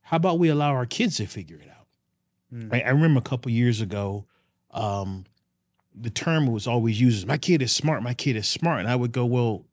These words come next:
Speaker 1: two thoughts." <laughs> One, is smart the new average?
Speaker 2: <laughs>
Speaker 1: 'Cause everybody said their kid was smart. And I didn't know what it meant. But the other part is, when you say they're smart, what if they just have a natural affinity for that subject, that thing? That doesn't make them smart. That's their gift. That's their blessing, whatever you wanna call it.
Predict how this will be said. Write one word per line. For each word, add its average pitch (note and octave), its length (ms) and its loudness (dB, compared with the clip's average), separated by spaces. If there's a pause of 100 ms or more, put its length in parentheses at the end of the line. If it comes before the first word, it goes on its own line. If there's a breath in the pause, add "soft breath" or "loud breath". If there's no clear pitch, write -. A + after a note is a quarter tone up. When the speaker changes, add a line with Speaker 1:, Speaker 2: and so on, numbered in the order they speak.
(160)
Speaker 1:
two G3 180 4
thoughts." - 400 -2
<laughs> - 140 -12
One, C#3+ 220 2
is A2 100 -2
smart D3 380 0
the D#3 80 -8
new D3+ 160 -4
average? A2+ 520 -8 (160)
Speaker 2:
<laughs> F4 440 -2
Speaker 1:
'Cause D3+ 180 6
everybody F#3 380 4
said D#3+ 180 0
their D3 120 0
kid E3 180 2
was B2+ 160 -2
smart. E3 240 0
And - 80 0
I D3 40 6
didn't E3+ 120 8
know E3 80 6
what D3 140 4
it F#2 120 -4
meant. G#2 240 -8 (720 soft breath)
But F3+ 160 2
the E3 120 4
other A#3+ 140 2
part D#3+ 280 2
is, C#3 240 2 (160)
when D3+ 200 4
you C#3+ 120 4
say E3+ 240 2
they're C#3+ 180 0
smart, D#3+ 440 0
what D#3 200 2
if G3+ 60 2
they F#3 100 2
just E3 220 -2
have C#3+ 160 -2
a C3+ 40 0
natural B2 480 0
affinity C3 460 0
for B2 220 -2
that A#2 200 0
subject, A#2+ 520 -2
that G#2+ 260 -4
thing? A2+ 340 -2
That B2+ 100 2
doesn't F3+ 160 2
make D3 160 2
them A2+ 120 -8
smart. D#3 480 -6
That's D#3+ 220 -4
their D3 80 0
gift. B2+ 480 -2 (560)
That's D3 160 2
their C#3+ 160 2
blessing, A#2 500 0
whatever C3+ 260 4
you A#2+ 120 6
wanna A2 240 0
call - 280 -2
it. - 120 -8